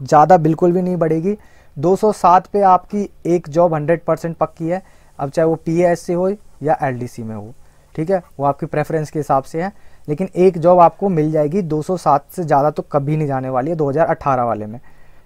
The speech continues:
ये ठीक है, ये कौन सा है? दो हज़ार अठारह वाला सीएचएसएल है, ओके, इस चीज़ का ध्यान देना।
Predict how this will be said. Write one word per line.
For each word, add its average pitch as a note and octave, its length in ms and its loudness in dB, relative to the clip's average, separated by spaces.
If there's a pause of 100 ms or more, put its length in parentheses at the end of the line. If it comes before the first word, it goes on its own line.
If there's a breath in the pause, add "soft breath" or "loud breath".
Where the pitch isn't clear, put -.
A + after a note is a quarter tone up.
ये D3+ 60 -8
ठीक D#3+ 160 -8
है, F#3 60 -2
ये E3+ 60 -2
कौन D3+ 220 -4
सा F3 120 2
है? F#3+ 60 4
दो E3 200 -2
हज़ार E3+ 200 0
अठारह D3 420 -2
वाला D3 240 -2
सीएचएसएल B2 640 -10
है, A2 100 -12 (1120)
ओके, D3+ 260 -6
इस - 140 -10
चीज़ D3 140 -8
का D#3+ 80 -2
ध्यान C3+ 280 -6
देना। A2+ 240 -10